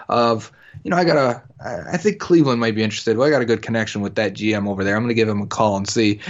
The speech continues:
And now draft trades, I think, are even more, uh, transparent in terms of, "Well, we wanna go up two picks. That guy has the, is two picks ahead of us,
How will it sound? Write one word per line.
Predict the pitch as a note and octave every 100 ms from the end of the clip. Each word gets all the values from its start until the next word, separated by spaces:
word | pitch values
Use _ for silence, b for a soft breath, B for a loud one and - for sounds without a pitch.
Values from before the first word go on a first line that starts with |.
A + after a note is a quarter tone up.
| D3+
And | D3
now | C3+
draft | G#2+ D#3 E3+
trades, | B2+ A#2
I | G#2+
think, | A#2 B2
are | A2 G#2+
even | A2 G#2+
more, | A2 C3 C3 A2 - _
uh, | A2 A2 _ _ _
transparent | - C3 G#2+ B2 A#2+ A#2+
in | B2
terms | A#2 B2 A2
of, | A2+ G#2+ - b -
"Well, | F#3
we | D#3+
wanna | D3+ C#3
go | B2+ D#3+
up | -
two | -
picks. | F3 G#3 D#4 -
That | - D#3 D#3
guy | F3 D#3+
has | D3+ D3
the, | E3 D3+ D#3
is | D3+ D3
two | -
picks | E3+ F3+ E3+
ahead | E3+
of | G3+
us, | G#3 A3